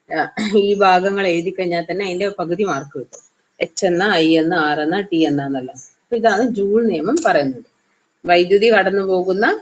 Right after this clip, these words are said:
ഒരു ചാലകത്തിൽ ഉൽപ്പാദിപ്പിക്കപ്പെടുന്ന താപത്തിന്റെ അളവ്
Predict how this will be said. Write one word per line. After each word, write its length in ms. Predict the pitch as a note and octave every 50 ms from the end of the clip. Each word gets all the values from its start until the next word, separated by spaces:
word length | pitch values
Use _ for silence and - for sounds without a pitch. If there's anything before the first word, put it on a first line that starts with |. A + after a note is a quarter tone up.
| - -
ഒരു 140 | F3+ F3+ F#3+
ചാലകത്തിൽ 760 | F#3+ - F#3+ E3+ E3 E3+ E3+ F#3 F#3 F3+ F#3 F#3 - G#3 F#3+
ഉൽപ്പാദിപ്പിക്കപ്പെടുന്ന 880 | F3 E3 D#3+ E3 F#3 F3+ F#3 F#3+ F#3 - - G3 F3+ F3+ F3+ F3+ F3+ F3+
താപത്തിന്റെ 680 | E3+ F3 D#3+ D#3 D#3 D#3+ E3+ E3 - F#3 F#3 F#3 F#3
അളവ് 420 | D#3+ D3 D3 C#3+ C#3 D#3 G3+ D4+